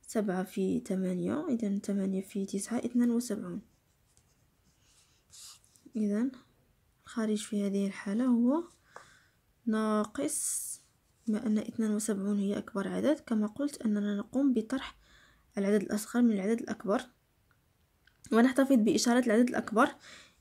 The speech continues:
إذا الخارج هو تلا-، سبعة وثلاثون على ستة وخمسون. إذا ناقص سبعة وثلاثون على ستة وخمسون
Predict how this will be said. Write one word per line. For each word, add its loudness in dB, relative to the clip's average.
إذا 4
الخارج -2
هو 2
تلا-، -2
سبعة 0
وثلاثون 0
على 0
ستة -4
وخمسون. -2
إذا 0
ناقص -8
سبعة -6
وثلاثون -4
على -4
ستة -8
وخمسون -4